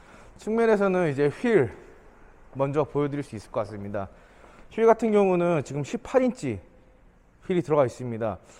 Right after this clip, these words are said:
컴포트 같은 경우는 십칠 인치, 일 인치 정도 작은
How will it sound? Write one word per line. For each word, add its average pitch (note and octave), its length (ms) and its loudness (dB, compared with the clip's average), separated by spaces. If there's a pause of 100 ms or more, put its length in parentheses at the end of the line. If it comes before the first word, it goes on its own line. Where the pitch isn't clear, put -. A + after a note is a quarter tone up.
(300)
컴포트 A#3 400 0
같은 F#3+ 260 2
경우는 C#3 340 -2
십칠 - 420 -10
인치, F#3+ 240 -6
일 C3+ 260 -6
인치 G3+ 260 -4
정도 D3+ 300 -6
작은 A2+ 480 -4